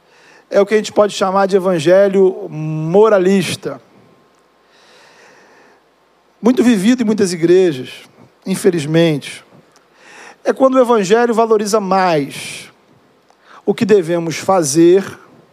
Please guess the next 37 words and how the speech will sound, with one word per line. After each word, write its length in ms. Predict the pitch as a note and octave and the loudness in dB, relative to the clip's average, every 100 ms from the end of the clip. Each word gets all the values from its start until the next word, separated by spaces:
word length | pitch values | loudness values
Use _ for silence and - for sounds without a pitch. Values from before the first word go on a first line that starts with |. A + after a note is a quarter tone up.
| _ _ _ _ _ _ _ _ | _ _ _ _ _ _ _ _
do 160 | G3+ G3+ | -6 -6
que 380 | - F3+ F3 F#3 | 2 4 4 2
o 60 | |
que 160 | D#3+ F#3+ | -6 -12
Cristo 520 | - E3 D#3+ - G3 | -4 -2 -2 -6 -10
fez 480 | C#3 C#3+ C#3 C3+ - | -8 -4 -4 -4 -8
por 220 | - C#3+ | -12 -8
nós. 400 | D#3+ G3 F#3+ C#3+ - - - _ _ _ _ _ _ _ _ _ _ _ _ - - | -2 0 -2 -6 -14 -20 -20 _ _ _ _ _ _ _ _ _ _ _ _ -20 -18
Então, 140 | - B3+ | 0 0
o 40 | |
evangelho 500 | C#4 C4 F#3+ B3+ C4+ | 2 2 2 0 -2
que 80 | - | -4
se 80 | - | -2
preocupa 500 | B3+ A#3+ C4 C4 A#3+ | 0 0 0 0 -2
muito 720 | G#3+ A#3+ D4+ B3+ - C#3 - _ | 0 0 0 -2 -4 -8 -8 _
com 440 | - G#3+ G3+ D#3 F3+ | 0 0 0 -4 -4
determinadas 1120 | D#3 A#3 - C4+ B3+ B3 G#3+ A3+ B3 A3+ F3 | 0 0 0 -2 0 0 0 0 0 0 0
regras, 420 | E3 G3+ F#3 D3+ | 2 2 2 0
ele 140 | F#3 G#3 | 0 2
também 240 | A3+ B3 | 0 2
é 40 | A#3+ | 0
seletivo. 760 | B3 G#3+ - A#3+ A3 C#3 A#2 _ _ _ _ - - - - - | 0 0 0 0 2 0 -6 _ _ _ _ -20 -20 -20 -20 -6
Então, 240 | - A#3+ | 0 2
ele 100 | C4 | 2
escolhe 520 | B3+ - - B3+ C#4+ | -2 -4 0 2 4
algumas 320 | C4 C4 B3 G3 | 2 2 0 0
regras 560 | A3 A#3+ B3 C4 A#3 | 2 2 2 0 0
pra 160 | - A#3 | 0 2
valorizar 680 | A#3 A#3 G3+ F3 G#3 A3+ B3 | 2 2 0 0 2 2 0
e 40 | |
ignora 400 | A#3+ B3 B3 B3+ | -2 0 2 2
outros 320 | C4 D4 A3 | 0 -2 -10
pontos 480 | - C4+ C#4+ B3+ G#3 | -4 0 0 0 0
do 60 | G#3+ | 2
relacionamento 640 | A#3 A3 A#3 A#3 A#3 A#3 | 2 2 0 0 0 0
com 100 | A#3+ | 0
Deus. 580 | A#3 C4+ A#3 D3+ - | 2 2 2 -2 -12